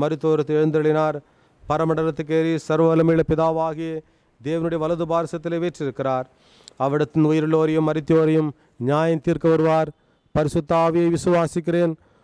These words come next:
பொதுவாக இருக்கிற பரிசபையும் பரிசுத்தவானுடைய ஐக்கியமும் பாவ மன்னிப்பும் சரீர உயிர்த்தெழுதலும் நித்திய ஜீவனும் உண்டு என்று விசுவாசிக்கிறேன்.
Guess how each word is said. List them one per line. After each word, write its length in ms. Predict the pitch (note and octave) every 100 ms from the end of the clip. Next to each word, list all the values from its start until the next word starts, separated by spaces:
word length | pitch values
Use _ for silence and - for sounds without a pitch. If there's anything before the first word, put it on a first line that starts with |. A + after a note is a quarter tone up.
| _ -
பொதுவாக 360 | D#3+ F3 F3 F3
இருக்கிற 200 | E3+ E3
பரிசபையும் 560 | E3+ E3 F#3 E3 C3+ A#2 - _ _ -
பரிசுத்தவானுடைய 580 | C#3 C3+ - D3+ D3 D3
ஐக்கியமும் 400 | D3+ D#3 D3+ C#3+ - _ _ -
பாவ 320 | C#3+ D3+ D#3 D3+
மன்னிப்பும் 440 | D3+ D#3+ C#3 D#3+ D3+ _ _ _
சரீர 400 | - - D#3 E3+ E3
உயிர்த்தெழுதலும் 580 | F3 E3 E3 D3 D3+ C#3 C3 _ _ -
நித்திய 320 | C#3 D#3+ F3+ E3+ C3
ஜீவனும் 340 | D3+ D3+ D3
உண்டு 120 | C#3+ C#3
என்று 200 | B2+ C3+ C3 B2 _ _ _
விசுவாசிக்கிறேன். 920 | A#2 C#3 D3+ C#3+ C3 C3+ C3+ C3 B2+